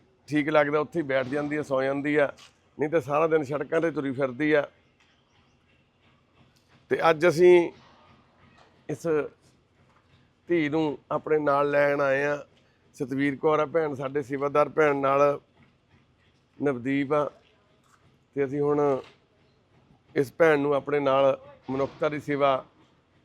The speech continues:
ਪਰਿਵਾਰ ਦੇ ਸੁਪਨਿਆਂ ਦੇ ਘਰ ਵਿੱਚ ਲੈ ਕੇ ਜਾ ਰਹੇ ਹਾਂ, ਜਿੱਥੇ ਇਹਦਾ ਟ੍ਰੀਟਮੈਂਟ ਵੀ ਹੋਊਗਾ। ਉਸ ਤੋਂ ਬਾਅਦ ਅਗਲੀ ਕਾਰਵਾਈ ਵੀ,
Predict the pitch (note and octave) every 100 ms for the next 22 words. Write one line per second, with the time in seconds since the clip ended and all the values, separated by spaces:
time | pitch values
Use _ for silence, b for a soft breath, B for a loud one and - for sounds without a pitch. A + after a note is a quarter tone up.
0 | _ - C3 C3+ C3+ C3+ C3+ C3+ C#3 B2
1 | C#3+ C#3+ C#3 D3 C3 B2+ C3 B2+ C3 B2
2 | A#2 A#2+ C3 C#3+ C#3+ - _ _ _ _
3 | _ _ _ _ _ _ - C3 B2 D#3+
4 | D#3 D#3 D#3 - _ _ - - - -
5 | - - - - - - - - - D#3
6 | E3 C#3+ D3+ D3+ D#3+ E3 F3 D#3+ E3 E3
7 | E3 E3 C#3+ - - - - - - -
8 | - - D#3 B2+ E3+ D#3+ E3+ F3+ F3 D#3+
9 | - - - D3+ D3+ E3 D#3 D3 D3 D3
10 | E3 D#3+ E3 D#3